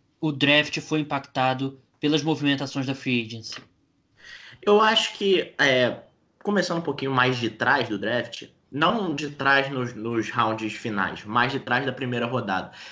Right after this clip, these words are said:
Speaker 2: Eu acho que uma equipe que eu tinha quase cem por cento de certeza que iria numa posição e não vai mais, na minha opinião, é o Buffalo Bills.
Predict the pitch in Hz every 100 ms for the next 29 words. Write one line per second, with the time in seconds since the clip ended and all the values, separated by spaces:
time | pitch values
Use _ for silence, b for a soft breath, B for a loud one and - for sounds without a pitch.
0 | B 113 120 - 143 135 135 127 - 135
1 | 123 120 - 113 127 120 104 - 135 139
2 | 151 - - 127 120 - 123 - 123 127
3 | 117 117 110 110 107 - 110 104 117 113
4 | 139 175 185 143 113 143 156 120 110 110
5 | 110 151 B B 135 - 156 170 127 107
6 | 85